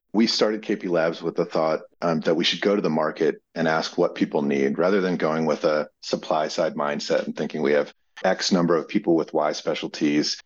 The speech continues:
and then go and try and deliver that at scale. We went out to the market and asked, "What are the needs that are not being met by service providers, partners, even internal teams?"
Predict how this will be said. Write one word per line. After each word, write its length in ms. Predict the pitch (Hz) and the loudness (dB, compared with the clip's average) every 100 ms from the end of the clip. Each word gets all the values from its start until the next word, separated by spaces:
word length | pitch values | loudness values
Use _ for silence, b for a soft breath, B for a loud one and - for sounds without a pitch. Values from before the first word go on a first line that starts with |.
| _ _ - | _ _ -4
and 220 | 85 80 | -2 0
then 180 | 80 76 | 0 0
go 220 | 85 82 | 0 0
and 80 | 76 | 0
try 280 | - 80 78 | 0 0 0
and 300 | 76 73 - _ - | -2 -6 -10 _ -2
deliver 360 | 90 110 98 | 2 2 2
that 320 | 71 71 73 - _ - | 2 2 0 -4 _ -4
at 220 | 78 - | -4 -4
scale. 560 | - 95 85 73 - _ _ _ _ | -2 0 2 0 -2 _ _ _ _
We 280 | - 90 71 - - | -8 -6 -6 -10 -2
went 200 | 95 98 | 0 2
out 220 | 95 - | 0 -4
to 80 | 87 | -4
the 80 | |
market 240 | 80 80 87 | -2 0 0
and 100 | 76 | 0
asked, 240 | 80 - | -2 -2
"What 280 | 82 85 - - - | 0 2 0 -8 -2
are 180 | 87 82 | 0 2
the 100 | 78 | 0
needs 380 | 78 82 78 | 2 2 2
that 100 | - | 0
are 80 | 78 | 0
not 220 | 76 76 | 0 -2
being 240 | - 78 73 | -2 -2 0
met 280 | 73 73 - | 0 -2 -2
by 420 | 78 76 73 71 - | 0 2 0 -4 -8
service 340 | - 92 73 | -2 -2 -2
providers, 460 | - 80 76 73 73 | -2 -2 0 0 -2
partners, 640 | - 80 71 76 73 76 | -2 -2 -2 -2 -2 -2
even 220 | 117 117 | 0 2
internal 480 | 90 85 - 82 78 | 2 -2 -2 -2 -2
teams?" 480 | - - - - - | -2 -4 -4 -4 -8